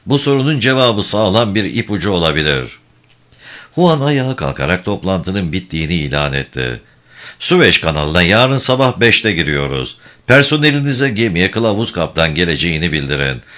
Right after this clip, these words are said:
O yüzden tam kılık değiştirme durumuna geçeceğiz. Max, bacaya isli duman gönderen makinenin tanklarının tamamen dolu olduğundan emin ol.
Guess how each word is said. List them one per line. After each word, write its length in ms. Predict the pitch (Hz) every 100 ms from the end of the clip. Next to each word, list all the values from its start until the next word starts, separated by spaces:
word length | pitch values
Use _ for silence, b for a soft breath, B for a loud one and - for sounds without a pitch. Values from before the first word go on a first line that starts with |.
| B B
O 160 | 151
yüzden 340 | 160 120 143 131
tam 280 | 127 135
kılık 320 | 101 123 131 113
değiştirme 520 | 120 107 113 98 92
durumuna 360 | 95 90 85
geçeceğiz. 680 | 80 80 82 69 71 65 60 - B B B B B
Max, 380 | 92 107 80 82
bacaya 360 | 95 90 117
isli 360 | 104 104 117 110
duman 300 | 95 104 95
gönderen 440 | 90 80 87 90
makinenin 520 | 87 101 135 120 117
tanklarının 600 | 104 110 113 117 113 117
tamamen 560 | 123 107 120 123 117 101
dolu 180 | 104 113
olduğundan 540 | 107 95 101 92 101
emin 300 | 87 80 82
ol. 260 | 73 69